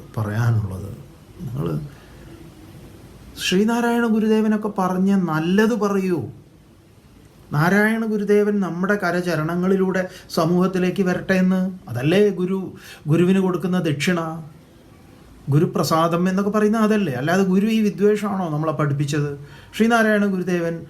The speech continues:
മനുഷ്യരെ വെറുക്കാനാണോ പഠിപ്പിച്ചത്? അല്ലല്ലോ. പല മത സാരവും ഏകം എന്നല്ലേ ശ്രീനാരായണ ഗുരുദേവൻ പഠിപ്പിച്ചത്?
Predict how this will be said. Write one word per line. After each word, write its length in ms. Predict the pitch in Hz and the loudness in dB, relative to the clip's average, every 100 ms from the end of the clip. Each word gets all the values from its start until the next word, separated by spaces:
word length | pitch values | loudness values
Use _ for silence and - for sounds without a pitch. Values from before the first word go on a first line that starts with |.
| - - | -18 -4
മനുഷ്യരെ 420 | 160 190 208 202 | 0 2 2 2
വെറുക്കാനാണോ 720 | 190 160 147 170 196 175 156 143 | 2 2 0 2 2 2 0 -2
പഠിപ്പിച്ചത്? 600 | 127 120 139 139 127 127 135 - - - - - | -2 -4 -4 -4 -4 -6 -10 -14 -20 -20 -16 -6
അല്ലല്ലോ. 520 | 135 139 131 123 120 - - - - - - - - - - 180 | 0 0 0 -4 -6 -10 -18 -20 -20 -20 -20 -20 -20 -20 -2 2
പല 180 | 202 | 4
മത 240 | 226 226 226 | 4 2 0
സാരവും 640 | 208 180 190 202 196 185 | 0 2 4 4 4 2
ഏകം 400 | 156 185 220 214 202 | 0 0 0 0 0
എന്നല്ലേ 420 | 180 175 175 160 | -2 -2 -2 -2
ശ്രീനാരായണ 520 | - 156 156 151 147 | -2 -2 0 0 0
ഗുരുദേവൻ 420 | 147 139 143 139 | 0 0 2 2
പഠിപ്പിച്ചത്? 680 | 139 120 117 110 123 113 113 | 2 -2 -4 -6 -6 -6 -8